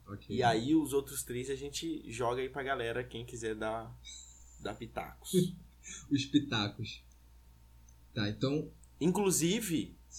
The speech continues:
Speaker 1: Quem
Speaker 2: final
Speaker 1: tiver
Speaker 2: do ano, dia,
Speaker 1: Ah.
Speaker 2: dia dez ou onze de dezembro, não sei, dez, onze de dezembro, eu estarei na gravação lá do D V D do Arautos do Rei sessenta anos.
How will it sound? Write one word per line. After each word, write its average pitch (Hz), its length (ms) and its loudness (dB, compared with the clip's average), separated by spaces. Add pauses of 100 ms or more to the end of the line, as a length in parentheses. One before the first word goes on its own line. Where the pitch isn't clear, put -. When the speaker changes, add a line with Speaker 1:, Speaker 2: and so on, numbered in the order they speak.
(140)
Speaker 1:
Quem 123 120 0
Speaker 2:
final 143 360 6
Speaker 1:
tiver 170 40 4
Speaker 2:
do 160 120 8
ano, 151 460 4
dia, 120 480 4
Speaker 1:
Ah. - 80 -12 (160)
Speaker 2:
dia 101 220 0
dez 123 500 2
ou 104 180 0
onze 113 360 0
de 98 80 -8
dezembro, 104 400 -2
não 90 80 -10
sei, 131 220 -2
dez, 107 220 0
onze 104 160 -6
de 110 60 -4
dezembro, 113 320 -2 (840)
eu 175 320 10
estarei 185 800 6 (580)
na 131 320 8
gravação 175 680 2
lá 147 120 6
do 151 120 -2
D 147 120 0
V 143 140 0
D 120 180 2
do 147 80 4
Arautos 131 300 4
do 123 80 -2
Rei 123 140 0
sessenta 127 440 -2
anos. 135 640 0